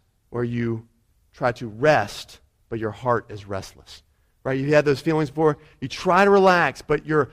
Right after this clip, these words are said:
mind is going a hundred miles per hour. That's how it is still on this earth, that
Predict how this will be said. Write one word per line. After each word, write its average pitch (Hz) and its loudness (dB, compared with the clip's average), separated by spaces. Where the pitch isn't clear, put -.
mind 190 4
is 160 -4
going 175 2
a 147 0
hundred 190 4
miles 170 4
per 165 -4
hour. 139 2
That's - -12
how 131 0
it 131 0
is 139 2
still 113 -4
on 107 -10
this 104 -12
earth, 110 -10
that 95 -12